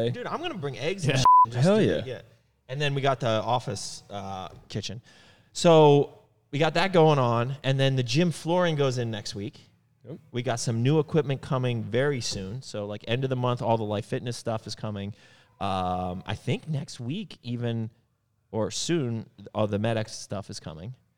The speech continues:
Speaker 2: which looks so sick.
Speaker 1: Did you get your mirrors ordered?
Speaker 2: No, we're waiting for the quote from them.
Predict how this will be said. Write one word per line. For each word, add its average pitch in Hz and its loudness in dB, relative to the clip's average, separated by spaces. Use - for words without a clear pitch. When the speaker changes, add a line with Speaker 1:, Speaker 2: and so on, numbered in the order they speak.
Speaker 2:
which 127 -2
looks 131 2
so 104 -6
sick. - -8
Speaker 1:
Did 123 -20
you 147 -2
get 120 -12
your 127 0
mirrors 127 -4
ordered? 143 -6
Speaker 2:
No, 160 2
we're 123 4
waiting 131 0
for 143 -8
the 127 -4
quote 135 0
from 120 -10
them. 87 -14